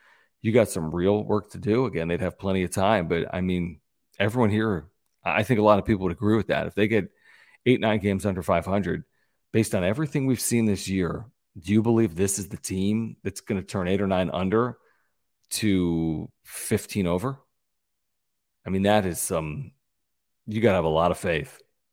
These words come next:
You know, you gotta have a lot of faith to see a team going eight or nine under to fifteen to twenty over in less than a hundred games.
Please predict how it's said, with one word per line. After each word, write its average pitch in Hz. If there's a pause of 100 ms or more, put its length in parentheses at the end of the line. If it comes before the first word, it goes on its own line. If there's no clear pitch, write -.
(320)
You 85
know, 80
you 92
gotta 85
have 80
a 80
lot 82
of 95
faith 90
to 92
see 92
a 80
team 95
going 82
eight 92
or 104
nine 92
under 78 (560)
to -
fifteen -
to -
twenty 90
over 78 (320)
in 85 (320)
less 95
than 85
a -
hundred 82
games. 78